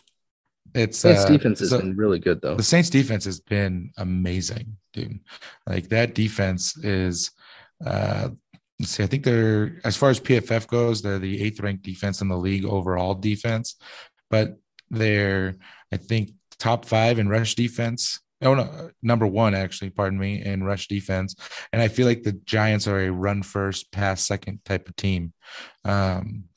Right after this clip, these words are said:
Speaker 1: they're gonna be able to get the ball moving on the ground too. Uh, and I feel like this is another game where, like, the Giants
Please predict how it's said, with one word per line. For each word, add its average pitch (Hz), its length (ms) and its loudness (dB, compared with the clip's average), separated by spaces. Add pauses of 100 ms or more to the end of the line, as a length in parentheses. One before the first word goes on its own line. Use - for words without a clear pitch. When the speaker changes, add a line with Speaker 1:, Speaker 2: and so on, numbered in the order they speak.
(760)
Speaker 1:
they're 127 120 4
gonna 120 120 4
be 127 60 6
able 123 140 6
to 117 40 6
get 113 140 2
the 95 80 -2
ball 101 560 2
moving 98 260 -2
on 92 120 -4
the 87 80 -10
ground 95 420 -2
too. 101 340 -4 (540)
Uh, 113 300 -10 (200)
and 110 340 0 (140)
I 113 120 4
feel 127 240 4
like 113 100 4
this 110 120 0
is - 60 -4
another 104 360 2
game 101 320 -2
where, 95 160 -2
like, 92 200 -4
the 98 60 -6
Giants 95 520 -2